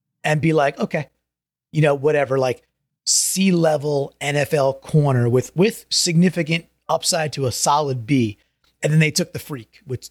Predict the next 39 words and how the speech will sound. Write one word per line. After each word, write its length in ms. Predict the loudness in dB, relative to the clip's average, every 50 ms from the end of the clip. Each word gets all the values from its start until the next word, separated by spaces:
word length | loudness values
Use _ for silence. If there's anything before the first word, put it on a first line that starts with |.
| _
with, 320 | -2 0 0 0 0 -2 0
<laughs> 0 |
with 160 | 0 -2 -2
Tariq, 460 | 0 -2 -2 0 0 -2 -4 -4 -10
right? 260 | -8 -4 -4 -4 -4 -6 _ -20 -20 -20 _ _
Uh, 60 | -12 -12 -12 -12 -18 -20 -20
probably 360 | -4 -2 -2 -2 0 -2 -2
would 160 | -4 -4 -2 -2
go 120 | -2 0
out 200 | 0 0 -2 -4
and 200 | -6 -10 -4 -2
most 340 | 0 2 4 2 2 2 0
likely 280 | -2 -2 -4 -4 -6 -6
get 160 | -6 -6 -8
waxed 500 | -4 -4 -2 -2 -2 -4 -4 -6 -8 -8 _
if 140 | -10 -2 0
he 100 | 2 2
was 140 | 2 0
playing 380 | 0 0 -2 0 0 -2 -4 -2
right 220 | -2 -2 -2 -4
now, 240 | -8 -20 -20 -20 -20 _
right 240 | -10 -6 -6 -6 -8
now, 220 | -10 -20 -20 -20 _ _ _ _ _ _ _
and 380 | -6 -4 -2 -2 -4 -4 -6 -4
could 240 | -4 -4 -4 -4 -6
be 440 | -6 -6 -4 -4 -6 -6 -8 -10 -12 _ _ _ _
the 140 | -16 -14 -8
A 200 | -4 -4 -4 -4 -6
plus 380 | -8 -4 -4 -2 -2 -2 -4
type 260 | -2 -2 -2 -2 -4
of 80 | -8 -8
guy 200 | -6 -6 -6 -6
because 340 | -6 -6 -2 0 0 0 2 0
of 80 | -2
his 160 | -2 -2 -4
physical, 600 | -2 0 0 0 0 0 -4 -4 -6 -8 -8 -10 -12 _
you 100 | -14 -14
know, 180 | -12 -14 -10 -6
athleticism. 680 | -6 -6 -6 -8 -16 -10 -6 -6 -4 -4 -6 -10 -14